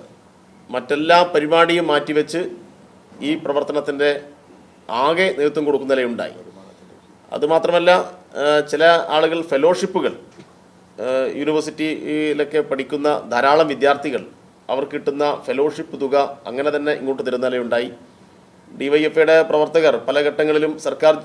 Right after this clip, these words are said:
സർവീസിൽ കയറിയവരുണ്ട്. അവർ അവരുടെ ശമ്പളത്തിൻ്റെ, ഏഹ്, ഭാഗം ഞങ്ങൾക്ക് തരുന്ന നിലയുണ്ടായി. ഡി വൈ എഫ് ഐയുടെ പ്രവർത്തകർ അവരുടെ,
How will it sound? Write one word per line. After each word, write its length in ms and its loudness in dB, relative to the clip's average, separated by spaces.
സർവീസിൽ 400 -6
കയറിയവരുണ്ട്. 540 0
അവർ 160 4
അവരുടെ 260 6
ശമ്പളത്തിൻ്റെ, 640 0
ഏഹ്, 340 0
ഭാഗം 280 4
ഞങ്ങൾക്ക് 300 -4
തരുന്ന 240 0
നിലയുണ്ടായി. 420 0
ഡി 120 -8
വൈ 140 2
എഫ് 120 -4
ഐയുടെ 160 0
പ്രവർത്തകർ 440 2
അവരുടെ, 300 4